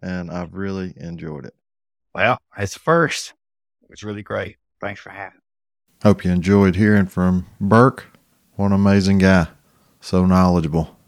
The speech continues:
Speaker 1: If you're coming to Orlando for a conference and trade show, I would like to personally invite you to a meetup we're having at Old Reds. It's there close to the convention center,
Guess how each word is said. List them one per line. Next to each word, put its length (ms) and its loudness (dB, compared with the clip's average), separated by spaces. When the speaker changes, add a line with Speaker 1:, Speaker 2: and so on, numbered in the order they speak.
Speaker 1:
If 160 -4
you're 240 6
coming 480 4
to 840 0
Orlando 880 4
for 120 0
a 40 2
conference 600 0
and 320 -2
trade 340 0
show, 460 -2
I 80 0
would 180 0
like 220 0
to 80 -12
personally 440 -2
invite 480 0
you 320 0
to 200 0
a 20 2
meetup 500 2
we're 160 -2
having 460 -2
at 260 -4
Old 380 0
Reds. 640 0
It's 160 -10
there 220 -2
close 340 -2
to 140 -4
the 80 -4
convention 480 0
center, 420 0